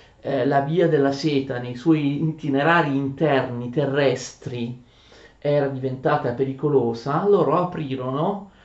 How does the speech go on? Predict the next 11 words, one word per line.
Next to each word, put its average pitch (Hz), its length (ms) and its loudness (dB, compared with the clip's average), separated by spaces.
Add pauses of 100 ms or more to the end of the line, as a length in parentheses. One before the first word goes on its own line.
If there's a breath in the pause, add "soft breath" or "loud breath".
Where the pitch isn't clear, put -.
(140)
una 180 320 0
strada 147 960 0
marittima 131 1000 -2
attraverso 165 1120 0 (320 loud breath)
il 160 580 2
Golfo 151 360 2
Persico, 139 560 0
attraverso 147 580 -2
l'Oceano 143 400 0
Indiano. 123 640 -2
Quindi 160 400 -2